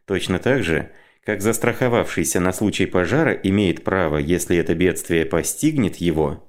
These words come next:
на получение суммы, на которую он застраховал свое имущество. Он пользуется правом, которое он купил, а не милосердием.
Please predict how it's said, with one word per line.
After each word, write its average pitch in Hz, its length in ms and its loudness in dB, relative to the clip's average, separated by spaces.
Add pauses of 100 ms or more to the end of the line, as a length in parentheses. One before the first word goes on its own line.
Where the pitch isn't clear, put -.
(120)
на 101 120 -2
получение 160 600 2
суммы, 147 580 2 (120)
на 101 140 -4
которую 98 500 2
он 101 240 2
застраховал 98 880 -2 (200)
свое 82 420 0
имущество. 80 840 -2 (500)
Он 160 260 0
пользуется 120 760 2
правом, 76 540 0
которое 98 520 2
он 104 300 2
купил, 92 480 -2 (240)
а 101 140 -2
не 127 160 2
милосердием. 80 880 0